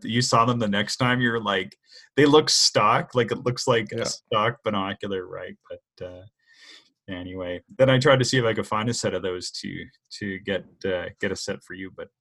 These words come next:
Speaker 1: uh, they stopped making them. I think they were just th-, too cheap. So.
Speaker 2: Oh, yeah, yeah. But yeah, those binoculars work great. Like, the field of view is outstanding. Like, the, the, probably the best analogy is to say they give you bionic vision,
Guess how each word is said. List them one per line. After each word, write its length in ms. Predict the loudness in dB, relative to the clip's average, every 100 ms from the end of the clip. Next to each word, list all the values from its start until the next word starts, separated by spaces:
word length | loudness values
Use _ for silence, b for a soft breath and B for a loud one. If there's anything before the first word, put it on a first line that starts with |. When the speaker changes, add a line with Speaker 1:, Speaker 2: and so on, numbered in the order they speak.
| -14
Speaker 1:
uh, 160 | -14 -16 _ _ _ -4
they 60 |
stopped 300 | 0 2 2
making 260 | 2 0 0
them. 160 | -6 -8
I 60 |
think 140 | -8 -4
they 100 | -4
were 100 | -4
just 320 | -10 -14 -18
th-, 140 | -20 _
too 160 | -12 -10
cheap. 320 | -8 -12 -14 _ _ _ _ _ _ _ _
So. 180 | -14 -12
Speaker 2:
Oh, 100 | -12
yeah, 220 | -14 -18 -20 -18
yeah. 120 | -18 -18 b b b
But 120 | 0
yeah, 100 | 2
those 180 | 2 0
binoculars 540 | -2 -4 -4 -4 -6 -8
work 160 | -8
great. 340 | -4 -4 -4 -8
Like, 140 | -10 _
the 200 | -4 -4
field 380 | -6 -6 -4 -4
of 80 | -6
view 480 | -4 -4 -4 -6 -8
is 380 | -6 -4 -6 -10 -6 -6
outstanding. 680 | -4 -6 -6 -6 -6 -6 -4
Like, 220 | -4 B B B B -10
the, 100 | -8 -8
the, 80 |
probably 260 | -12 -8 -6
the 60 | -6
best 400 | -4 -4 -6 -6
analogy 520 | -6 -4 -2 -2 -4
is 120 | -6 -4
to 80 |
say 240 | -4 -2 -2
they 100 | -4
give 220 | -4 -4
you 120 | -4
bionic 560 | -2 -2 -2 -4 -6 -6
vision, 400 | -8 -6 -10